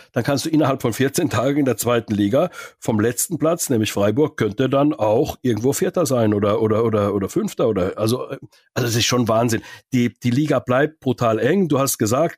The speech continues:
Bulli geht nach Kassel, weil die, äh, machen da ihr eigenes Ding ein bisschen, haben acht Punkte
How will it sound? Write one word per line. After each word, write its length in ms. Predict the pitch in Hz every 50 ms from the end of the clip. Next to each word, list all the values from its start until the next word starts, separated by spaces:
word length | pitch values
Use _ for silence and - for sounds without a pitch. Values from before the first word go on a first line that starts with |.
| _ _ -
Bulli 240 | 165 156 151 139
geht 240 | 139 - 139 143 156
nach 180 | 139 117 - -
Kassel, 380 | - 127 139 - - 165 151
weil 160 | 135 123 110 104
die, 340 | 117 127 147 170 170 -
äh, 80 | 139 131
machen 420 | 123 127 127 135 123 - 135 131
da 200 | 123 127 123 123 120 131 131 - 120 127 135 -
ihr 160 | - 127 120 101
eigenes 360 | 117 135 143 175 175 - -
Ding 200 | - 175 175 165
ein 40 | 156
bisschen, 240 | 170 - - 135
haben 120 | 120 120 117
acht 280 | - 131 135 123 - _
Punkte 360 | - 131 117 - - 117 101